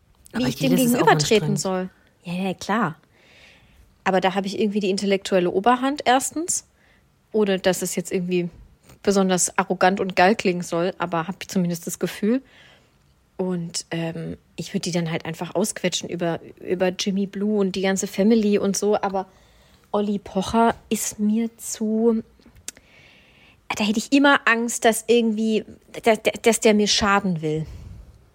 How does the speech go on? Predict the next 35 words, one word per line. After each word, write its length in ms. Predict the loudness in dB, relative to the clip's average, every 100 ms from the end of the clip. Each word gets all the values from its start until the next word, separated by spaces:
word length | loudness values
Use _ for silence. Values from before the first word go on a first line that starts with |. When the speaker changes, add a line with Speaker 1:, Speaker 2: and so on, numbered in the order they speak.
| _ _
Speaker 2:
Hm. 280 | -6 -4 -6 -8 2
Ja, 200 | 4 6
versteh 380 | 2 -4 -2 -2
ich. 240 | -4 -12 0
Speaker 1:
Dass 140 | 6
Speaker 2:
Ja, 60 | 8
Speaker 1:
der 100 | 8
mir 120 | 6
Speaker 2:
dem 100 | 4
Speaker 1:
Dinge 160 | 6 6
Speaker 2:
würd 140 | 6
ich 100 | 6
auch 40 | 6
nicht 80 | 6
Speaker 1:
entlocken 340 | 6 6 2
Speaker 2:
vertrauen. 300 | 4 8 8
Speaker 1:
will, 100 | 8
die 240 | 4 0 4
er 180 | 4 4
dann, 280 | 0 -4 -4
wo 140 | 0
er 80 | 0
mich 180 | -2 -4
dann 160 | -6
verarscht 760 | -2 -4 0 0 0 -4 -10 -10
später 480 | -8 -8 -8 -8 -8
oder 180 | -8 -10
so. 300 | -12 -14 -16 _ _ _ _
Speaker 2:
Ja, 240 | 2 4 4
versteh 400 | 0 -4 -2 -4
ich. 140 | -4
Das 260 | -6 -6 0
wär 100 | 2
mir 220 | 4 4
auch 160 | 2